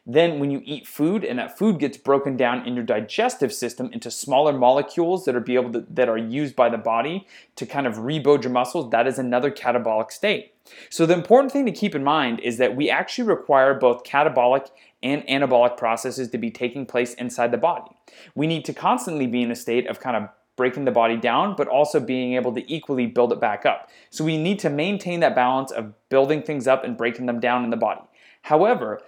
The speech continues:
when we're in a state of chronic stress, what happens is we start to shift that over to a much more catabolic state. We start to maintain and start to break things down on a more frequent basis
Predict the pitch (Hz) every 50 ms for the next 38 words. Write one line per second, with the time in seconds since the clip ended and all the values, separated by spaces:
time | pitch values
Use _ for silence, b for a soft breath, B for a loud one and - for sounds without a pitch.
0 | b b b 135 147 151 151 156 180 226 285 294 - - - 214 208 196 - -
1 | - - - - 139 151 175 170 - - - - - - 139 147 117 110 - -
2 | - 131 113 - - 139 143 143 135 123 120 123 117 123 117 117 135 127 - -
3 | 165 170 170 165 151 - - - - 214 208 208 - 139 131 - - 180 170 143
4 | 135 131 - 143 127 120 131 135 - - 143 127 120 - - - 135 131 131 113
5 | 120 117 113 113 110 - - - - 117 98 - - _ B B B B B B
6 | 147 143 - 185 175 175 - 156 139 127 135 143 156 160 156 139 - 156 160 160
7 | 147 - 127 120 - - - 143 139 143 143 117 110 - 120 123 151 160 - -
8 | 170 165 147 131 113 123 135 139 143 139 131 - 117 120 120 120 123 131 139 135
9 | 139 - - 156 147 - 135 117 113 - 117 120 131 - - 180 185 185 -